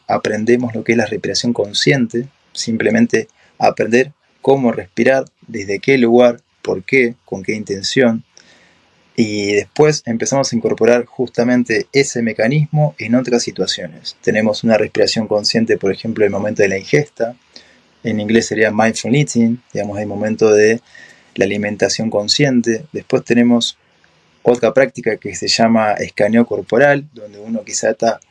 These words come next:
en la posición de acostado, como si fuéramos a acostarnos en la cama, estirados mirando hacia arriba, y empezamos a practicar la meditación en esa postura. Después tenemos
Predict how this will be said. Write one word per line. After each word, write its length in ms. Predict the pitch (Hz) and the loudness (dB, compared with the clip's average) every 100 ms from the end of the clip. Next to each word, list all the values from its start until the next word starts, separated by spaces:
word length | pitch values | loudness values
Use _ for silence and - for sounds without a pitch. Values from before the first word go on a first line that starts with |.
| _ _ _ | _ _ _
en 140 | 104 | -4
la 100 | 101 | -4
posición 420 | 95 101 95 117 113 | -2 -2 -2 0 2
de 60 | |
acostado, 680 | 107 101 - 143 139 127 143 - | 0 -2 0 4 4 2 -4 -14
como 260 | - 101 | -14 -10
si 120 | 101 90 | -10 -6
fuéramos 480 | - 110 107 104 | -2 -2 -2 -4
a 140 | 104 98 | -4 -2
acostarnos 500 | 95 - 113 110 - | -4 -2 -2 -2 -8
en 100 | 107 | -4
la 100 | 113 | 2
cama, 360 | 143 139 123 123 | 4 4 2 0
estirados 560 | 104 - 117 127 120 | -10 -2 2 2 2
mirando 300 | 117 113 113 | -4 -8 -8
hacia 180 | 107 - | -8 -6
arriba, 440 | - 156 135 127 - _ - _ _ | 0 2 4 2 0 _ -20 _ _
y 80 | 113 | -4
empezamos 560 | 104 104 117 117 113 | 0 0 2 0 2
a 100 | 107 | 0
practicar 420 | - 98 - 117 | 0 -2 0 0
la 100 | 117 | 2
meditación 540 | 107 104 104 98 117 113 | 0 -2 -2 0 -2 -2
en 200 | 107 104 | -6 -4
esa 240 | 107 101 | -2 -2
postura. 600 | 95 95 - 151 123 117 - _ _ _ _ _ | -4 -10 0 4 4 2 -6 _ _ _ _ _
Después 400 | 104 - 120 - | -4 0 -2 0
tenemos 560 | 117 117 120 117 - | 2 4 4 4 -2